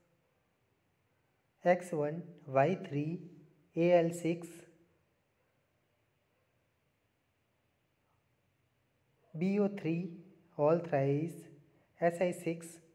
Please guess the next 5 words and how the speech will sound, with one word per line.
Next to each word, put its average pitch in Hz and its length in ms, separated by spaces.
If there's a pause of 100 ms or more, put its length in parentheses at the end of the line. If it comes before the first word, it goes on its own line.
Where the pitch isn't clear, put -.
(960)
ओ 190 140
एटीन 143 520 (840)
ओ 185 180
एच 190 260
फ़ोर। 131 420